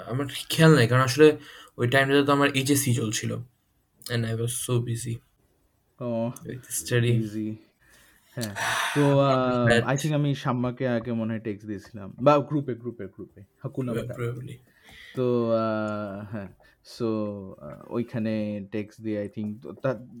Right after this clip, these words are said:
Speaker 2: তোরা ওটা জানার পর I think তোদের মধ্যে এটা ছিল না, "আহ, কখন পৌঁছাবে, কখন পৌঁছাবে?"
Speaker 1: না, আর
Speaker 2: আর,
Speaker 1: আমরা,
Speaker 2: আর
Speaker 1: আমরা
Speaker 2: ফ্লাইটে
Speaker 1: ফার্স্ট থেকে ট্র্যাক করছিলাম তো।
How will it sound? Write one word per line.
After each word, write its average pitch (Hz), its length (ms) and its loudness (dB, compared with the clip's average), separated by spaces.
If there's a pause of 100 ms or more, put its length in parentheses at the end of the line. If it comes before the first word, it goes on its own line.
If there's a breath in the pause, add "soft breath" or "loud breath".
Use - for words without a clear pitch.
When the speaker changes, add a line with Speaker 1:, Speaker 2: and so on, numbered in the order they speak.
(140)
Speaker 2:
তোরা 135 160 -2
ওটা 143 160 0
জানার 131 300 -2
পর 135 160 0
I 127 80 2
think 135 180 -6
তোদের 120 220 -4
মধ্যে 120 240 -4
এটা 113 220 -4
ছিল 110 180 -10
না, 107 120 -6
"আহ, 104 180 -8
কখন 104 280 -10
পৌঁছাবে, 98 380 -12
কখন 98 220 -14
পৌঁছাবে?" - 480 -16
Speaker 1:
না, 190 120 8
আর 156 160 8
Speaker 2:
আর, 170 80 6
Speaker 1:
আমরা, 175 240 6
Speaker 2:
আর 175 80 8
Speaker 1:
আমরা 180 160 6
Speaker 2:
ফ্লাইটে 143 180 4
Speaker 1:
ফার্স্ট 170 220 10
থেকে 175 180 0
ট্র্যাক 139 360 2
করছিলাম 135 580 -2
তো। 117 300 -4